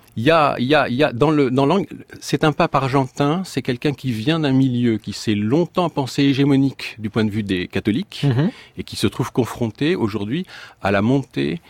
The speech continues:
Speaker 1: très forte du néopentecôtisme. C'est aussi un pape qui a été confronté
Speaker 2: C'est, c'est mal connu en France, mais c'est un véritable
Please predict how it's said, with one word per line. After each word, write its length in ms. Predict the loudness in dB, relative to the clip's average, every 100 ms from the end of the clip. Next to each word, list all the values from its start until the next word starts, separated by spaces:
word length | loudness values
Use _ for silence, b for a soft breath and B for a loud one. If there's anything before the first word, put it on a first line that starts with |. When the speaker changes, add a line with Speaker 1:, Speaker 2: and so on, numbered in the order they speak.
| b b -6
Speaker 1:
très 160 | -6
forte 400 | 0 -2 -2 -4
du 240 | -4 -2 4
néopentecôtisme. 960 | 4 4 0 -2 -6 -8 -10 -12 -14 -16 _ _ B B B B B
C'est 140 | -2 0
aussi 240 | 2 2
un 80 | 0
pape 240 | 2 -2 -2
qui 120 | -6
a 20 |
été 160 | -4 -2
confronté 380 | 0 2 2
Speaker 2:
C'est, 120 | 4 6
c'est 40 |
mal 160 | 6 4
connu 320 | 4 6 6
en 100 | 6
France, 440 | 4 4 4 2
mais 100 | 2
c'est 220 | 2 2 2
un 60 |
véritable 500 | 4 2 2 2 0